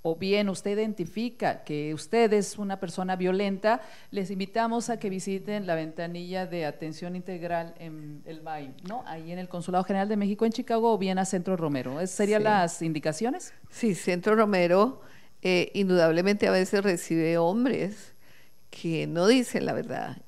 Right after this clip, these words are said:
Speaker 2: Cuando uno empieza a hablar y hablar con ellos,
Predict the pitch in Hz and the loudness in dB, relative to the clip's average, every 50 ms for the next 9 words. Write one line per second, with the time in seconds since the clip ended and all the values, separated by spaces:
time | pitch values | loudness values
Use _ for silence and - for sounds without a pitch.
0 | - - - 175 185 180 180 180 190 190 202 214 208 247 214 196 190 185 - 156 | -8 -2 -2 0 2 4 4 4 4 4 4 2 2 4 4 2 2 4 2 2
1 | 151 160 160 160 170 185 190 190 190 185 185 170 165 165 165 165 165 170 165 - | 2 4 4 6 6 6 6 4 2 2 2 2 4 4 4 2 2 2 2 0
2 | 190 185 185 185 180 180 196 196 196 202 - - - | 2 2 4 2 4 4 4 4 4 2 -2 -8 -14